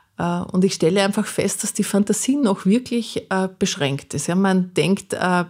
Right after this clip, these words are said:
bei Maßnahmen viel eher an die Vergangenheit als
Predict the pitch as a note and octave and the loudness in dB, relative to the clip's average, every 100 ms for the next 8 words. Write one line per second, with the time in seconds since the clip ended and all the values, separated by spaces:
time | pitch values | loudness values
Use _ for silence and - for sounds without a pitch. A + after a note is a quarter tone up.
0 | E3+ E3+ F3 E3+ D#3 F#3+ G3+ F#3+ F3+ F3+ | -2 0 2 0 0 0 2 2 2 0
1 | - G#3+ A#3+ - E3+ G3+ - F3 F3 F3 | 0 2 2 2 2 2 0 0 0 -2
2 | E3 C3 F3+ G3+ F#3+ F#3+ - F3 | -2 -2 2 2 2 0 -2 -4